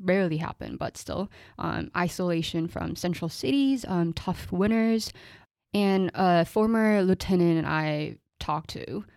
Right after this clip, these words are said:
uh, told us that they're strictly instructed in that respect, and there are accidents everywhere. So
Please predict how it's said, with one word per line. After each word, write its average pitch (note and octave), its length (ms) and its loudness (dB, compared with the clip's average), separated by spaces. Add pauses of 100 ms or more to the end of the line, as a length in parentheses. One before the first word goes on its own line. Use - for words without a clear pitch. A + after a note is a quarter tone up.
uh, D3+ 180 0
told F3+ 240 -4
us E3+ 200 -4
that E3 200 -4
they're D#3 200 -2
strictly A#3+ 360 -4
instructed E3 520 -2
in D#3 100 0
that D3+ 180 -2
respect, - 480 -10
and E3+ 160 -2
there D#3 220 0
are - 80 -4
accidents F3 460 -6
everywhere. F3 400 2
So E3 320 0